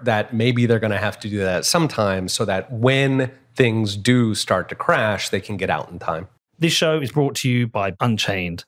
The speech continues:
Speaker 2: Now, events at exchanges and traditional banks over the last year have been an important reminder of how critical it is for you to take control of your private keys. But listen, I know for some of you, this can be daunting,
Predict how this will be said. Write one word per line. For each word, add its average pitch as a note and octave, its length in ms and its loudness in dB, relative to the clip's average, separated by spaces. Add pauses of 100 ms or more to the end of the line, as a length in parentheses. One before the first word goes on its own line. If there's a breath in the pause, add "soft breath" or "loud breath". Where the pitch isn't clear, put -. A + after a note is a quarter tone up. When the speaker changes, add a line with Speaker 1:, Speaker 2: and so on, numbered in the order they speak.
(160)
Speaker 2:
Now, C#3 160 0
events D#3+ 440 0
at F3 60 0
exchanges D3 720 0
and G#2 80 -2
traditional C#3 460 0
banks A2 360 -2
over D3+ 260 2
the C#3 120 2
last C3+ 280 0
year G#2+ 220 0
have - 260 -8
been G#2+ 160 2
an G#2+ 100 0
important C#3 520 0
reminder A2 540 -2 (180 loud breath)
of A#2 100 -2
how D#3+ 360 0
critical C3+ 500 -2
it A2+ 80 -4
is G#2+ 180 -4
for - 120 -6
you C3+ 220 2
to A#2+ 120 -6
take A2+ 200 -2
control G#2 420 -2
of G#2 100 -4
your G2 60 -4
private G2 360 -4
keys. F2 300 -8 (420 loud breath)
But C3+ 80 2
listen, B2 260 0
I D3 140 2
know B2 300 2
for A2+ 120 -8
some B2+ 220 0
of G#2+ 100 -2
you, G2+ 220 0
this A2 220 -2
can G#2+ 200 -2
be G2+ 200 -2
daunting, F#2 560 -4